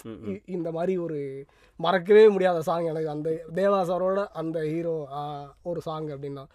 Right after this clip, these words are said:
Speaker 2: பிரசாந்த்னா சொல்லவே தேவையில்ல.
Speaker 1: பிரசாந்த் எல்லாம் ஃபிலிமோகிராஃபில பிளாக்பஸ்டர்,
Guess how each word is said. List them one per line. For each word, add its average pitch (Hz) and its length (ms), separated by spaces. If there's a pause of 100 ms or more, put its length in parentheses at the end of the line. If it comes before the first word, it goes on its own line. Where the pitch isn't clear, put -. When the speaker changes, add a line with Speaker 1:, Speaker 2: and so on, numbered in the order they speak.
(560)
Speaker 2:
பிரசாந்த்னா 180 500
சொல்லவே 175 580
தேவையில்ல. 147 320
Speaker 1:
பிரசாந்த் 143 200
எல்லாம் 131 380
ஃபிலிமோகிராஃபில 139 720 (840)
பிளாக்பஸ்டர், 156 680